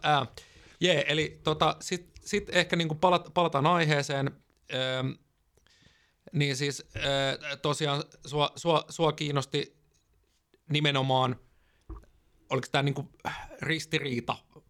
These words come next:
pääoman ristiriita, joka sai sut, niin kuin, ki-, kiinnostumaan t-, niin kuin, taus-, taustalta, että olit sä tutustunut tähän aihe-, aiheeseen aikaisemmin, vai oliko se nimenomaan se eurokriisi, joka, niin kuin,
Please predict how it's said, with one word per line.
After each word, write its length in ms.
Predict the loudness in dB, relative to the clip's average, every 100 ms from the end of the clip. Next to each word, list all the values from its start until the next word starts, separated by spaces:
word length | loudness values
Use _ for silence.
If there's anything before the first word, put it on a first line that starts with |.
| 2
pääoman 340 | 4 4 2
ristiriita, 600 | 0 -4 -4 -2 -2 -2
joka 180 | -2 -4
sai 180 | -4 -6
sut, 140 | -4
niin 140 | -6
kuin, 140 | -6 -12 -18 _ -20
ki-, 80 | -20 _ -18
kiinnostumaan 720 | -10 -4 -4 -2 -2 -2 -4 -12 _ _ _
t-, 200 | -10 -6
niin 120 | -4
kuin, 120 | -6 -2
taus-, 260 | -2 -2 -2
taustalta, 720 | 0 2 2 2 -4 -4 -4
että 180 | -8 _ -20 _ -8
olit 100 | -8
sä 60 | -6
tutustunut 440 | -6 -6 -6 -6
tähän 220 | -4 -2
aihe-, 300 | -2 -4 -6 -6
aiheeseen 440 | -6 -4 -6 -6
aikaisemmin, 580 | -4 -4 -4 -4 -6 -2
vai 200 | -2 -2 -6 -20 _
oliko 160 | -2 -2
se 100 | -2
nimenomaan 580 | -2 0 0 0 -2 -4
se 180 | -8 -10 _ _ _ _ _ _ _ _ _ _ _ -2
eurokriisi, 1080 | 0 0 -2 -6 -12 -12 -6 -4 -4 -4 -8
joka, 240 | -10 -8
niin 180 | -8 -8
kuin, 140 | -12